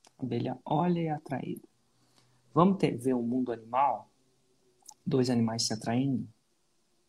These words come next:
Não tem explicação ali, não. São atrativos por natureza. É,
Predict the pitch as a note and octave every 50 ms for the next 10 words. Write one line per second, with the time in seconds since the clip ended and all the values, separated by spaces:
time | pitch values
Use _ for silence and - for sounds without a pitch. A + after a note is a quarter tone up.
0 | _ - B3+ C4+ - - - - A3+ G#3+ - A3+ G#3+ - - G#3+ G3+ G3 G#3 A3
1 | G#3 E3 C3 A#2 - - - _ _ _ _ _ _ _ _ _ _ _ _ _
2 | _ _ _ _ _ - - - - C3+ C3+ - - C3+ - - - - - -
3 | - C3 C3 C3+ C3+ - - D3+ - - A2+ A#2 - - _ _ _ _ _ _
4 | _ _ _ - - - - - - - - - _ _ - _ _ _ _ _
5 | _ _ _ _ _ - C#3 C#3 C#3 C3+ C3 C3 B2+ A#2+ A2+ A2+ G2+